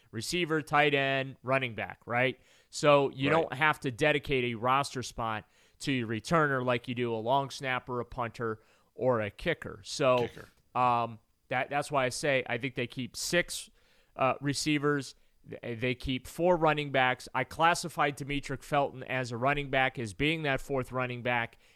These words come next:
Speaker 1: and he gives you the option of being that seventh wide receiver because he does, uh, spend a lot of time,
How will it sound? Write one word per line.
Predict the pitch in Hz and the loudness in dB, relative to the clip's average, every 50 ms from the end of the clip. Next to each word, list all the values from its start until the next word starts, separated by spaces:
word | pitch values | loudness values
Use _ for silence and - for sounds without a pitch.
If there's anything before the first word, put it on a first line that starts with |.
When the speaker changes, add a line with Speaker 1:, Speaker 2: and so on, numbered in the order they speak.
| _ - | _ -6
Speaker 1:
and | 110 113 | -4 -4
he | 117 107 | -4 -4
gives | 104 - 147 147 127 - | 0 0 2 2 2 0
you | 143 123 | -2 -2
the | 131 127 127 | 2 4 4
option | 127 123 120 - - 135 123 | 4 4 4 0 -4 -8 -8
of | 120 104 | -8 -6
being | - 127 123 123 117 117 | -4 -4 -4 -4 -4 -4
that | 117 113 110 - | -4 -4 -4 -6
seventh | - - - 151 135 127 120 123 113 - - | -8 -6 -2 0 0 0 -2 -6 -12 -12 -6
wide | 123 123 120 120 113 104 | -2 -2 0 -2 -2 -4
receiver | 107 107 - - - 190 185 175 - 127 123 120 | -8 -8 -8 -6 -6 -4 -4 -4 -4 -4 -4 -4
because | 101 123 120 - - 131 120 120 117 107 - - _ - - _ _ _ | -4 -6 -8 -6 -4 -2 -2 -2 -4 -6 -8 -14 _ -20 -20 _ _ _
he | - 120 120 110 | -8 -6 -6 -4
does, | 92 135 135 131 131 127 110 - - - _ _ _ _ - | 2 2 4 4 4 0 -4 -8 -14 -18 _ _ _ _ -4
uh, | - 104 101 - - _ _ _ _ | -2 -2 -2 -2 -4 _ _ _ _
spend | - - - 110 131 135 131 | -16 -6 -4 -2 0 0 2
a | 131 | 8
lot | 143 160 170 | 10 10 10
of | 165 156 | 10 8
time, | - 202 214 202 160 143 135 135 131 | 6 6 6 6 6 4 2 0 -4